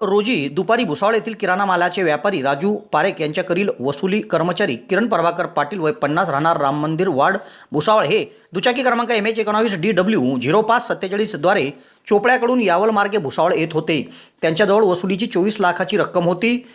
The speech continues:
चुंचाळ्या फाट्याच्या जवळ दुचाकीवर आलेल्या दोघांनी रस्ता अडवून चाकूचा धाक दाखवून त्यांच्याकडून रोख रक्कम चोवीस लाख रुपये असलेली पिशवी लांबवली होती. दरम्यान, या प्रकरणी जळगाव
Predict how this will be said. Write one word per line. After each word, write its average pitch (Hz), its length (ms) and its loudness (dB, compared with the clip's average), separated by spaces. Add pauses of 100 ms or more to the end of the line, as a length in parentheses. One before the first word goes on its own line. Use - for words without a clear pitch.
(240)
चुंचाळ्या 233 540 2 (260)
फाट्याच्या 196 460 0
जवळ 190 380 2 (640)
दुचाकीवर 240 760 0
आलेल्या 208 380 -2
दोघांनी 190 380 0
रस्ता 190 300 0
अडवून 190 300 0
चाकूचा 190 560 -2
धाक 156 300 -2
दाखवून 175 340 -2
त्यांच्याकडून 185 720 0 (400)
रोख 226 380 2
रक्कम 196 420 -2 (380)
चोवीस 247 340 2
लाख 233 240 4
रुपये 214 240 -4
असलेली 196 260 -2
पिशवी 214 460 -2 (240)
लांबवली 180 400 0
होती. 165 540 -4 (340)
दरम्यान, 170 420 0 (320)
या 202 160 2
प्रकरणी 208 600 -4 (1000)
जळगाव 247 480 2